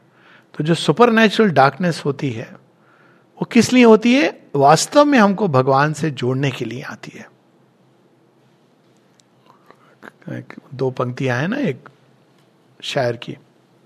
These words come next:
"सब नखत अमा के डूब गए, सारा आकाश तुम्हारा है।" सूर्य का आवाहन करते हुए <laughs> कह रहे हैं, "देखो अब तो तारे भी डूब गए,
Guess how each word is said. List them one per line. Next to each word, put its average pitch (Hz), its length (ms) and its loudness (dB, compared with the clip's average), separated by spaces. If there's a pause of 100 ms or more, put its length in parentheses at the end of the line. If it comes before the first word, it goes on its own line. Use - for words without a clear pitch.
(920)
"सब 143 280 0
नखत 135 720 -2
अमा 135 400 4
के 147 220 2
डूब 117 320 -4
गए, 107 420 -10 (1300)
सारा 120 440 -2
आकाश 117 720 -6
तुम्हारा - 340 -16
है।" - 260 -18 (960)
सूर्य 170 320 4
का 160 120 4
आवाहन 127 340 2
करते 123 300 -8
हुए - 240 -14 (180)
<laughs> - 260 -12
कह 185 140 6
रहे 180 180 2
हैं, - 180 -8 (520)
"देखो - 340 0
अब 151 160 -4
तो 190 60 4
तारे 143 480 4
भी 185 100 4
डूब 139 280 0
गए, - 280 -18